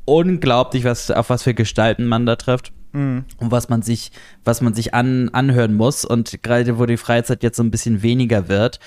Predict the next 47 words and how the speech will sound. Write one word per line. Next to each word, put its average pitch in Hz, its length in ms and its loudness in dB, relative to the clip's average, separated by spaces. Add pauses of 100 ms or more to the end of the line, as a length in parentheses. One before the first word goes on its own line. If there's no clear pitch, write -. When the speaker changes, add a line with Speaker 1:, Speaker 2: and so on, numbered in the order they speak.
(120)
Speaker 1:
möchte, 139 440 0
möchte 123 300 0
ich 113 120 0
mich 123 200 -2
da 120 140 2
jetzt 117 220 -2
nicht 120 160 0
irgendwie 110 300 -2
beleidigen 110 480 0
und 101 40 -4
anschreien 101 400 -4
lassen. 101 360 -2
Immer, 214 480 0
es 165 140 0
ist 156 200 -2
halt 156 220 0
immer 156 320 2
so, 90 300 -4
ne? 120 220 0
Es 131 100 0
Speaker 2:
Mhm. 131 40 0
Speaker 1:
ist 139 60 0
jetzt 135 180 -2
nicht 151 160 -2
so, 120 220 2 (300)
„Oh, 160 280 2
das 101 260 -2
war 117 100 2
ein 123 100 0
schlechtes 135 440 -4
Game. 107 480 0
Hm, 120 300 0
das 90 200 -8
nächste 110 220 -4
wird 123 140 -2
bestimmt 123 460 -2
besser.“ 110 340 0 (300)
Es 151 180 2
ist 156 160 0
wirklich 185 340 0
die - 180 -4 (180)
Ausnahme, 147 880 2
die - 180 -6
absolute - 560 -2
Ausnahme, 147 560 0
da 135 220 -2
eine 139 420 -2